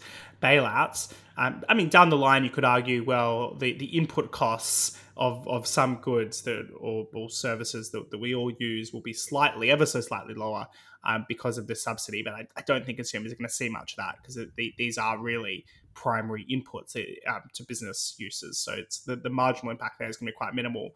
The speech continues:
And I think the broader concern for consumers should be about taxpayer money, um, and economic productivity that, that are not helped by bailouts, um,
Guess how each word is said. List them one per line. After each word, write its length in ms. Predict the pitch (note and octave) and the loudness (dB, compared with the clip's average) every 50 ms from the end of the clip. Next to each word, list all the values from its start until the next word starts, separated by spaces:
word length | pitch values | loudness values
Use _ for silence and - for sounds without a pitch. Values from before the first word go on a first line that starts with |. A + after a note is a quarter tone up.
| - - - - _ | -18 -20 -20 -10 _
And 80 | B2+ B2 | -2 -2
I 80 | A#2+ | -2
think 160 | A#2 - A#2+ - - - - - C3+ | -2 -4 -6 -8 -12 -20 -20 -14 -10
the 80 | C3 | -10
broader 380 | A#2 - - C3+ C#3+ D3+ C#3+ C3+ | -10 -4 2 6 6 6 6 6
concern 340 | - A#2 A2 - A2+ G#2+ G#2 | 0 -2 -6 -6 -6 -6 -8
for 60 | - | -10
consumers 400 | _ A2 - - G#2+ G#2 G#2+ - | _ -14 -12 -12 -10 -12 -12 -14
should 120 | - - | -12 -8
be 100 | A2 A2 | -6 -6
about 280 | A2 G#2+ A2 G#2 G#2 - - _ _ | -2 -2 -2 -4 -4 -8 -10 _ _
taxpayer 440 | - - - - - - A#2+ G#2+ A2 | -14 -14 -12 -12 -10 -8 -6 -6 -4
money, 360 | A2+ A2 G#2+ G#2 G2 G2+ - _ _ _ - _ - A#2 | -4 -4 -4 -6 -8 -8 -12 _ _ _ -20 _ -6 -4
um, 160 | A2 A2 A2 - | -4 -4 -4 -2
and 220 | - A#2 A2 A2 G#2 - _ _ - | -2 -2 -2 -4 -8 -14 _ _ -8
economic 380 | A#2+ - - A#2 G#2+ G2+ - | -8 -8 -6 -8 -8 -8 -8
productivity 560 | - B2+ A2 - - - D3 A#2+ G#2+ - - - - | -8 -6 -6 -6 -4 -4 -4 -4 -4 -6 -10 -8 -10
that, 100 | A2+ - - - - | -10 -10 -8 -6 -4
that 100 | A#2+ A#2 | -4 -4
are 60 | A#2 | 0
not 200 | B2 B2 A#2+ - | 0 0 0 0
helped 280 | - A2+ - - - | -2 -8 -8 -10 -10
by 120 | - - - - | -10 -10 -8 -8
bailouts, 520 | - - - - - - - - - - - - - - _ - | -6 -6 -6 -6 -8 -8 -10 -10 -12 -12 -12 -14 -20 -20 _ -2
um, 220 | A#2+ A#2 A2+ A2 | -2 0 0 -2